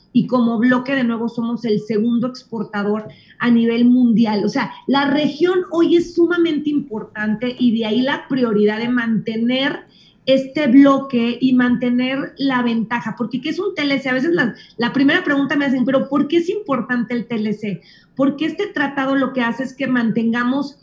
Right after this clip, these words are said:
el cero arancel entre todos los productos que son originarios de la región. Fuera del T L C, pues, están los países que participan en la Organización Mundial de Comercio,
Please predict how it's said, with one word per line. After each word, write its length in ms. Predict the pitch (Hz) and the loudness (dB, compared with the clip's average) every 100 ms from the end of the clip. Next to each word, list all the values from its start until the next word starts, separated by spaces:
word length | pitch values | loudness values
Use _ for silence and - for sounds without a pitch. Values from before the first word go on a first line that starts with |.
| _ - | _ 2
el 220 | 269 - - | 4 2 0
cero 260 | 349 403 | 0 2
arancel 760 | 392 330 233 226 - 269 294 370 | 2 0 0 -2 -2 -2 0 -2
entre 300 | 269 254 233 | 0 0 -2
todos 240 | - 311 349 | -2 0 0
los 140 | - | -2
productos 480 | - 240 247 285 - | -2 -2 0 -2 -4
que 120 | 233 | -6
son 300 | - 254 247 | -2 -2 -2
originarios 800 | 254 247 220 - 214 226 233 254 | 0 2 0 -2 -4 -2 -2 -2
de 80 | 226 | -2
la 160 | 214 196 | -2 -4
región. 500 | 185 165 196 175 165 _ _ | -6 -8 -8 -8 -12 _ _
Fuera 380 | - 320 359 381 | -6 0 2 2
del 260 | 349 285 285 | 0 0 -2
T 80 | |
L 220 | 285 285 285 | -2 -2 -2
C, 320 | 269 269 - | -2 -2 -2
pues, 200 | 247 208 | -2 -2
están 340 | 208 240 247 | -4 -4 -2
los 140 | 262 262 | -2 -4
países 420 | 220 208 254 247 | -2 0 -2 -6
que 100 | 233 | -6
participan 560 | 214 190 180 220 247 240 | -6 -6 -6 -6 -4 -2
en 80 | |
la 60 | 214 | -2
Organización 540 | 202 196 190 175 208 | -4 -4 -6 -6 -4
Mundial 280 | 226 233 220 | -2 -2 -2
de 120 | 233 | -4
Comercio, 500 | 269 294 294 311 - | -2 0 0 -4 -8